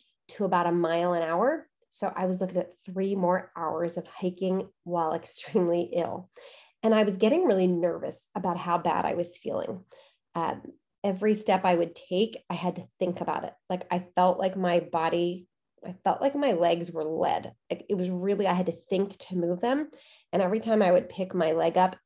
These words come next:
sometimes it was more like a ramp going up, and sometimes it was more like big steps. And whenever there was a big step,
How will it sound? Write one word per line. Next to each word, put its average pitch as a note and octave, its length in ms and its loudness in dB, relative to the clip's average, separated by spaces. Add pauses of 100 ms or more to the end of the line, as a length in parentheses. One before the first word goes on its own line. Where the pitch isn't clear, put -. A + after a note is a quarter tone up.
(380)
sometimes F4 460 4
it C#4 60 0
was G3 120 0
more F#3 140 6
like F3 140 2
a D#3+ 80 0
ramp E3 460 0
going D#4 240 0
up, D#4+ 200 2
and F#3+ 120 -4
sometimes G3 360 -2
it F3+ 60 2
was E3+ 100 -2
more F3+ 160 2
like E3 180 0
big E3+ 160 0
steps. - 420 -4
And F3+ 80 2
whenever F3 280 4
there G#3 140 4
was F#3+ 100 2
a F3+ 60 4
big F3 200 2
step, E3+ 380 -2